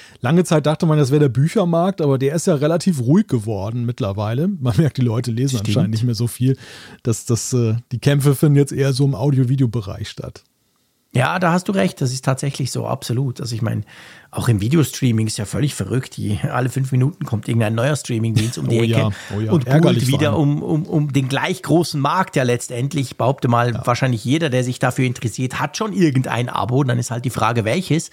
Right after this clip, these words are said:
Speaker 2: Und im, im, ja, im, im Musikstreaming ist es ja ähnlich. Ich meine, klar, wir haben diese dr-,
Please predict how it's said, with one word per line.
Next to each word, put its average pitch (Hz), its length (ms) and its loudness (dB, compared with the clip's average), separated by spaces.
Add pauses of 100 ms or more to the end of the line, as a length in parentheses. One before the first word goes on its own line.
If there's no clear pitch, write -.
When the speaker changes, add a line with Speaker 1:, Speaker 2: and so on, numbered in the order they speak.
(600)
Speaker 2:
Und 147 220 2
im, 180 260 0
im, 151 180 2
ja, 160 140 2
im, 139 260 -4
im 139 360 0 (120)
Musikstreaming 175 840 2
ist 196 120 -2
es 185 80 -6
ja 185 140 -6
ähnlich. 196 420 -2
Ich - 80 -10
meine, 143 160 0
klar, 180 240 2
wir 143 100 2
haben 143 100 -2
diese 143 200 -4
dr-, 131 300 -4